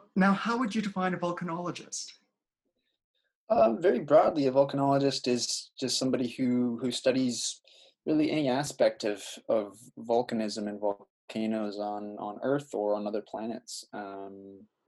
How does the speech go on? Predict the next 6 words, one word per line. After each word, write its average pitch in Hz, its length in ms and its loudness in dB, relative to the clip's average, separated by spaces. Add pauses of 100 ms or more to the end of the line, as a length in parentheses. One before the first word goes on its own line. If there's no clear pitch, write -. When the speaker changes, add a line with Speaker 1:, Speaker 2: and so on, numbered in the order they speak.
(180)
Speaker 2:
that - 320 -4
can 104 200 -8
look 104 240 -6
like 98 320 -2
everything 107 500 -6 (100)
from, 104 380 -12